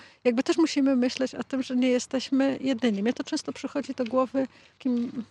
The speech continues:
w takiej konfrontacji wschodu z zachodem, nie? To, to Chiny mają takie podejście: "Co ja przyniosę społeczeństwu tym, że coś zrobię?", a my myślimy, co społeczeństwo może zrobić dla mnie, jak ja się rozwinę. I to widać, y, y, również, wiecie, na miastach, na przykład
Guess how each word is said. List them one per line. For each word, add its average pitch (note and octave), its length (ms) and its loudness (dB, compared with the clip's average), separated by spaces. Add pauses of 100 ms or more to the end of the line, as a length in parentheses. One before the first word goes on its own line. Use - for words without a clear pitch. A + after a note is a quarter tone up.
(500)
w - 60 -20
takiej A3+ 220 -6
konfrontacji B3+ 640 -4
wschodu B3 460 -4
z A#3 40 -6
zachodem, G#3 680 -2
nie? A3 120 -2
To, - 180 -6
to B3 160 -6
Chiny C#4 280 2
mają G#3 260 2
takie - 220 -8
podejście: - 540 -6 (560)
"Co - 140 -4
ja C#4+ 140 4
przyniosę B3+ 440 0
społeczeństwu - 840 -2 (100)
tym, A3+ 220 4
że A3+ 280 0 (340)
coś A#3 240 2
zrobię?", A3 580 2 (460)
a A3 120 -2
my A#3 120 6
myślimy, C4+ 440 4
co C4+ 140 -4
społeczeństwo B3 520 0
może A#3+ 240 0
zrobić A3 340 -4
dla G3+ 180 2
mnie, F#3 200 -4
jak A3 200 2
ja C4 160 4
się C4+ 160 -2
rozwinę. G#3 580 -6 (480)
I A3+ 60 -2
to D4 160 2
widać, D4+ 480 -2
y, - 40 -14
y, C4 600 0
również, C#4 280 4
wiecie, C4+ 220 -4
na B3+ 100 4
miastach, A3+ 440 0
na A#3+ 100 -2
przykład - 560 -4